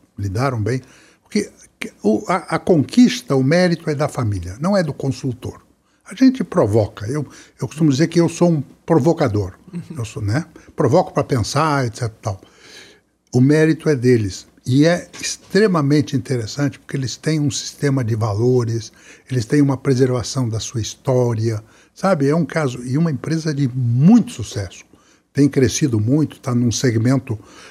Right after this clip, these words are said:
Speaker 1: do, de fornecedor do agrobusiness e tal. É um, é um case interessante.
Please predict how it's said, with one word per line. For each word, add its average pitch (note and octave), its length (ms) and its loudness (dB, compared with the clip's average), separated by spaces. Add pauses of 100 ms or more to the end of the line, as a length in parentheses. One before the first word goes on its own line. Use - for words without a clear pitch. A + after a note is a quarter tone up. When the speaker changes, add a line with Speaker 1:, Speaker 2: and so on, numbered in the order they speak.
(140)
Speaker 1:
do, G#2 240 -2
de G2+ 260 -2
fornecedor A2 760 0
do G#2 140 2
agrobusiness A#2+ 760 2
e G2 80 -4
tal. C3 320 -2 (920)
É C3 120 4
um, C#3+ 180 0
é C3 80 4
um C#3+ 100 2
case C3+ 360 4
interessante. A2+ 440 2